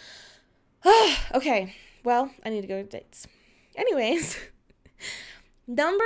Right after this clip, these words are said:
three, staying active and exercising during your pregnancy. So labor is an intense workout.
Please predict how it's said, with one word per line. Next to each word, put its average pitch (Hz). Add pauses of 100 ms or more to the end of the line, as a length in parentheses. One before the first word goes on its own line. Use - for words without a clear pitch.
three, 277 (140)
staying 330 (160)
active 320 (240)
and 254
exercising 247
during 233
your 220
pregnancy. 208 (500)
So -
labor 269 (320)
is 320
an 359
intense 294
workout. -